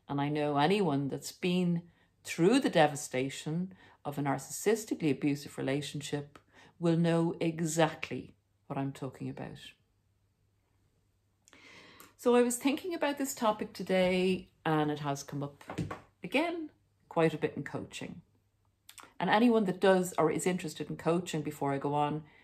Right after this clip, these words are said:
people say that they don't know how to find me.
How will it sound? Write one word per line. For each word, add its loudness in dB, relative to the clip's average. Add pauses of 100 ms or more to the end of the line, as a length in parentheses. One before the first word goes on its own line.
(140)
people -4
say 6
that -4
they 4
don't 0
know 0
how -4
to -14
find 0
me. -2